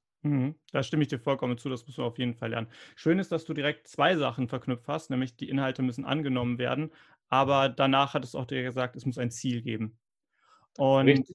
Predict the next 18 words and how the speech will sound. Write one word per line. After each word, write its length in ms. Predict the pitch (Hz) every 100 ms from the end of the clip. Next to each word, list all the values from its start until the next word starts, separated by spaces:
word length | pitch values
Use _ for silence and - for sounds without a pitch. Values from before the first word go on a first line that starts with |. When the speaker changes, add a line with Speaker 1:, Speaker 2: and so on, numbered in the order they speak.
| _ -
Speaker 1:
das, 220 | 143 -
das 200 | 147 127
eine 440 | - 156 185 180
passiert 420 | 175 156 - 160 160
ja 140 | 143
bei 120 | 139
einem 240 | 123 123 113
selber 380 | 117 139 220 208 - 123
und 80 | 135
das 160 | 135 -
andere 460 | 135 143 139 139
passiert 460 | - 131 - 147 -
in 100 | 139
der 100 | 135
Vermittlungsart 840 | 135 131 - 127 120 - 113 117
bei 120 | 123 117
dem 160 | 113
anderen. 500 | 113 113 110 110 110